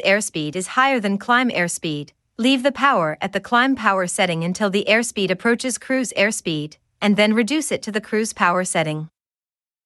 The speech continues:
The level off from a constant rate climb is accomplished in the same manner as the level off from a constant airspeed climb. Straight descents, constant airspeed, and constant rate.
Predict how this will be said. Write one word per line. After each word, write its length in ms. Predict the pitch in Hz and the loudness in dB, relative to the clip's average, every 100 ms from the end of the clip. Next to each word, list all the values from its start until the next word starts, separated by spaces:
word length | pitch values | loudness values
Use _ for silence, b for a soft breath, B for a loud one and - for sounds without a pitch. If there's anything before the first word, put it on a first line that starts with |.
| _ | _
The 100 | 220 | -2
level 320 | 240 262 311 196 | 2 4 4 4
off 220 | 165 170 | 4 0
from 180 | 202 185 | -2 -2
a 60 | |
constant 500 | 185 247 277 254 - | 0 0 0 -4 -4
rate 240 | 196 220 - | -2 -2 -2
climb 340 | 208 175 160 | 0 0 -2
is 140 | 180 | -8
accomplished 600 | 208 220 302 285 180 - 214 | -10 0 0 0 -6 -8 -2
in 80 | |
the 80 | 214 | -2
same 440 | 208 190 165 160 160 _ _ _ _ _ _ _ _ _ _ _ _ _ - | 0 -2 -2 -6 -14 _ _ _ _ _ _ _ _ _ _ _ _ _ 0
manner 420 | 226 254 294 170 | 4 4 4 2
as 120 | 170 | 0
the 100 | 170 | 0
level 320 | 190 214 226 208 | 2 2 2 2
off 220 | 165 165 | 2 2
from 180 | 196 185 | -4 -4
a 60 | |
constant 520 | 180 247 277 - 262 196 | 0 0 0 -4 -6 0
airspeed 500 | 190 196 196 180 - | 0 -2 -6 -6 -2
climb. 480 | 202 170 156 160 - _ _ _ _ _ _ _ _ _ _ _ | 0 0 -2 -10 -18 _ _ _ _ _ _ _ _ _ _ _
Straight 400 | - - 285 302 | -10 0 0 2
descents, 520 | 214 - 175 156 - - _ _ | -4 0 -2 -2 -10 -12 _ _
constant 520 | 269 294 285 285 247 | 2 2 2 -4 0
airspeed, 560 | 202 214 - 170 160 - | 2 0 -2 -2 -2 -4
and 160 | 202 202 | -2 2
constant 460 | 208 190 - 208 | 2 0 -4 -4
rate. 400 | 180 165 135 - | 0 -2 -4 -16